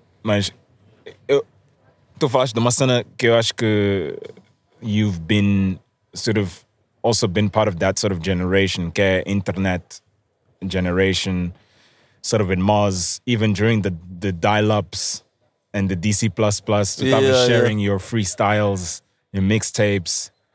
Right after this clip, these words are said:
Speaker 1: and all of that. And you're still doing that, like,
Speaker 2: Manning,
Speaker 1: to,
Speaker 2: yeah.
Speaker 1: to this day. Let me stop.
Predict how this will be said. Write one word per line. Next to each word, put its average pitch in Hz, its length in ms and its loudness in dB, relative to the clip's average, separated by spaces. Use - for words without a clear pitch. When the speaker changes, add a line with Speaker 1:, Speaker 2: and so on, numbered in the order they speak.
Speaker 1:
and 95 120 -2
all 104 140 4
of 87 140 -2
that. 95 400 -2
And 120 160 2
you're 120 60 2
still 143 220 0
doing 117 320 0
that, 80 180 -6
like, 92 220 -4
Speaker 2:
Manning, 113 460 0
Speaker 1:
to, 113 60 2
Speaker 2:
yeah. 104 220 2
Speaker 1:
to - 120 -2
this 139 160 -4
day. 135 340 -2
Let 95 80 -8
me 92 40 -6
stop. 90 280 -6